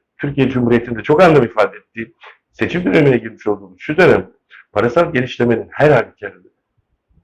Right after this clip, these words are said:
yaşanacağı, içeride yaşanan stagflasyonun en azından resesyona dönüştürülerek bir seçime girmesiyle,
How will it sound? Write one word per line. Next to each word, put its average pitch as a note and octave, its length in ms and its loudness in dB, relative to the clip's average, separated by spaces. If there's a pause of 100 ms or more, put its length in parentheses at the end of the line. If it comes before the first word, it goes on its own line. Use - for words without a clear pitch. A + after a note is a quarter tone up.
(200)
yaşanacağı, D3+ 760 2
içeride C#3+ 340 2
yaşanan D3+ 300 0
stagflasyonun F3 760 2 (540)
en G3 140 6
azından D#3 680 2
resesyona E3 580 2
dönüştürülerek D#3+ 800 2
bir A#2 80 -20
seçime A#2 380 -4
girmesiyle, B2 720 -2